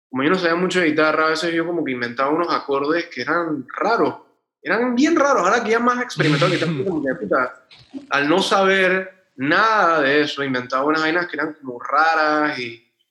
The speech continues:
Speaker 1: y mi papá es full de tocar covers y a mí esa vaina a mí jamás me gustó,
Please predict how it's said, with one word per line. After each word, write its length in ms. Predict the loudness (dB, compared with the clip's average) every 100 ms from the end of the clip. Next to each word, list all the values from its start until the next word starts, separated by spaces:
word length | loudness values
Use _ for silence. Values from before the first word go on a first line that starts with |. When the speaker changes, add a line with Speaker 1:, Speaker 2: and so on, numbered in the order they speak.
| _ _
Speaker 1:
y 680 | -6 0 0 0 -2 -6 _ -6
mi 80 | -2
papá 220 | 0 0
es 60 | -2
full 200 | -2 0
de 100 | 0
tocar 340 | 0 0 -2 0
covers 640 | 2 2 -2 -12 -20 -18 -8
y 100 | -4
a 80 |
mí 220 | -2 0 -2
esa 160 | -2
vaina 160 | -2 -2
a 40 |
mí 140 | -2 -2
jamás 240 | -2 -2
me 80 | -2
gustó, 640 | -4 -4 -4 -4 -4 -6